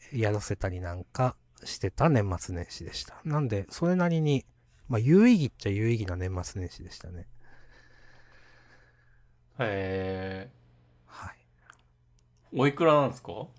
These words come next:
Speaker 2: れ。
Speaker 1: アンチグラビティはタダです。
Speaker 2: お、この中で走らせるエーアイ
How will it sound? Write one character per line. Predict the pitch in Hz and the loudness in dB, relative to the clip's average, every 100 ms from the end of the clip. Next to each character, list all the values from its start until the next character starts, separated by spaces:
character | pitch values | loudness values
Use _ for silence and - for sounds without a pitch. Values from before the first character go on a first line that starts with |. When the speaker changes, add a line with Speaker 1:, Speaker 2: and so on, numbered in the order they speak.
| - | -18
Speaker 2:
れ。 | 95 90 - _ _ _ _ _ _ _ _ _ _ _ _ _ | -18 -18 -20 _ _ _ _ _ _ _ _ _ _ _ _ _
Speaker 1:
ア | 151 | 2
ン | 180 | 2
チ | - 165 | 2 2
グ | 170 | 6
ラ | 175 | 6
ビ | 151 | 4
テ | - 151 | 0 2
ィ | 156 | 6
は | 180 | 6
タ | - 139 | 6 4
ダ | 101 | 2
で | - | -2
す。 | - - - - - - - - - - - _ _ _ _ _ _ _ _ _ _ _ _ _ | -8 -10 -10 -12 -16 -20 -20 -20 -20 -20 -20 _ _ _ _ _ _ _ _ _ _ _ _ _
Speaker 2:
お、 | 120 110 - _ _ _ - | -10 -10 -14 _ _ _ -8
こ | 151 | -2
の | 160 | 0
中 | 165 127 | 2 0
で | 104 92 - - - - _ - - - - - - _ _ | -2 -4 -8 -18 -20 -20 _ -20 -20 -20 -20 -20 -20 _ _
走 | _ 131 131 | _ -6 -2
ら | 123 120 | -2 -4
せ | - 127 | -4 -2
る | 107 104 - | -2 -4 -6
エ | 147 107 104 | -4 -2 0
ー | |
ア | 101 | 0
イ | 90 - | 0 -6